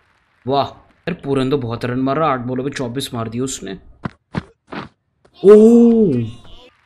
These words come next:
दिल्ली कैपिटल्स won by fourteen runs। हमने बहुत बढ़िया बैटिंग करी और bowling भी करी। Player of the match अनमोल जुनेजा, सेवेंटी टू runs, two wickets। तो ये है आज का दूसरा match हमारा। It is Delhi Capitals versus केकेआर।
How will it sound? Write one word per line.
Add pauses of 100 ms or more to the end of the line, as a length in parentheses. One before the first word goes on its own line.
(160)
दिल्ली
कैपिटल्स
won
by
fourteen
runs।
हमने
बहुत
बढ़िया
बैटिंग
करी
और
bowling
भी
करी। (360)
Player
of
the
match
अनमोल
जुनेजा,
सेवेंटी
टू
runs, (160)
two
wickets। (600)
तो
ये
है
आज
का
दूसरा
match
हमारा। (1160)
It
is (100)
Delhi
Capitals
versus (120)
केकेआर।